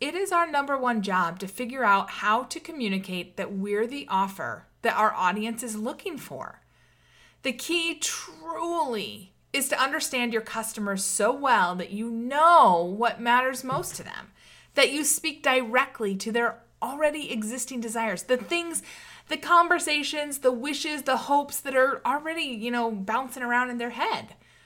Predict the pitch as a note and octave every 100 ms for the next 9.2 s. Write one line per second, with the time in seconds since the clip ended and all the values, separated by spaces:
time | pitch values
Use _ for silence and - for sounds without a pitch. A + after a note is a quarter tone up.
0 | _ _ _ _ - E4+ E4 D#4 D#4+ E4
1 | E4+ E4+ A#3+ B3+ A#3+ G#3+ - A3 B3+ C4+
2 | B3+ G3 D4 D4 C4+ C4 C4 A#3+ - F#3+
3 | F#3+ F#3+ - - C#4 B3 A#3+ A#3+ G#3+ F#3
4 | F#3 - G3+ G3+ G#3 G#3 A#3+ G#3+ A#3+ D#4+
5 | D#4+ - - A3+ A3+ A3+ G3 G#3 G3 F#3
6 | - F3+ F3+ A3+ A3+ G3+ G3 - - A3+
7 | G#3 G#3+ - F#3 F3 F3 F3 F3 E3 -
8 | F3+ E3+ E3 D3+ D#3+ F3 A#3+ B3+ F3+ F#3
9 | F#3+ E3